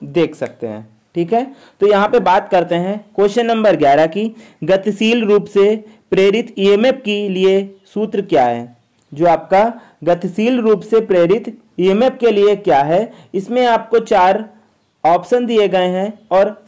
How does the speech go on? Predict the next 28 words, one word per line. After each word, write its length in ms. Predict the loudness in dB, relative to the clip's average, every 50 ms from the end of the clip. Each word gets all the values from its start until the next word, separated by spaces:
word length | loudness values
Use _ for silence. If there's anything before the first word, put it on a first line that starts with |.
| -4 -2
सही 280 | 0 2 2 4 4 4
option 360 | 4 2 0 -2 -4 -4 -2
इसमें 280 | -4 -4 -4 -4 -2
आपको 360 | -2 -2 -2 -4 -2 0 0 2
बताना 420 | 2 0 -2 -2 -6 -8 -6 -8
है। 220 | -8 -10 -10 -12 -14 -18 _ _ _ _ -20 _ _ _
तो 60 | -2
इसके 320 | 0 0 0 0 -2 0 0
अगर 220 | 2 2 0 0
friend 300 | 0 -2 -2 0 0 0
हम 100 | 0 0
लोग 260 | 0 0 0 -2 -6 -12 -20 _ _ _ -6 -2
सही 240 | 0 0 0 0 0
option 500 | 0 0 0 0 0 -2 -4 -4 -4 -2
की 120 | 0 0
अगर 220 | 2 2 2 2 2
बात 260 | 2 2 0 0 -2
की 160 | -2 0 2
जाए, 320 | 2 4 2 2 2 0 -2
तो 160 | -2 -4 -4
सही 300 | 0 0 0 0 0 0
option 500 | 2 2 2 2 0 0 0 0 0 2
है 80 | 2 0
इसका 320 | 0 -2 0 0 0 0 0 -2 -8 -16 -20 -20 _ _
option 420 | 0 0 0 0 -2 -2 -2 0 0
number 380 | 0 0 2 2 0 0 0 -4 -10
सी, 420 | -18 -12 -6 -2 -2 -2 -2 -4 -8 -14 _ _ _ _ _ _
बीएलवी 800 | -8 -6 -4 -2 0 2 2 2 2 0 -2 -2 -2 -4 -4 -8